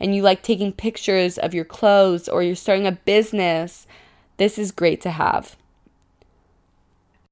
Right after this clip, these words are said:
Another great gift is a silk pillowcase. I've used a silk pillowcase for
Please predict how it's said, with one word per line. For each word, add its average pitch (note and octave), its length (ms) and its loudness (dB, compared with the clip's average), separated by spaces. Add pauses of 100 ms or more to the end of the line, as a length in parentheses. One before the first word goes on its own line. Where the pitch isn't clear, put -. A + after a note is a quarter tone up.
(920)
Another A3 560 4 (160)
great F3 360 2
gift D#3 360 -2
is - 160 -2
a F#3+ 60 -2
silk - 520 0
pillowcase. F#3 600 2 (400)
I've G3 320 6
used C#4+ 300 -2
a F4 40 -2
silk - 380 -2
pillowcase F3 680 -2 (460)
for F3 340 4